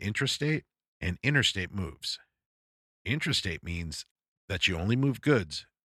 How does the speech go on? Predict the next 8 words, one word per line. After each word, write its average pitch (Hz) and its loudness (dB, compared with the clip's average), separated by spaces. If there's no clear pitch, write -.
in 82 -8
the 76 -10
base 95 -2
state 120 0
of 76 -10
your 85 -6
company. - -8
Meanwhile, 120 -8